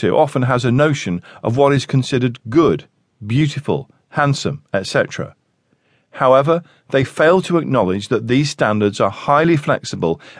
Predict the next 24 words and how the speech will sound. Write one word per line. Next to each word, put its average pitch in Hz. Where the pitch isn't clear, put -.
and 107
can 135
be 127
bent 123
at -
any 123
time. 80
Still, 147
many 120
people 117
do 110
not 110
know 123
about 117
this -
flexibility, 90
and 123
the 123
result 147
is 151
feeling 104
bad 139
about 110
themselves 90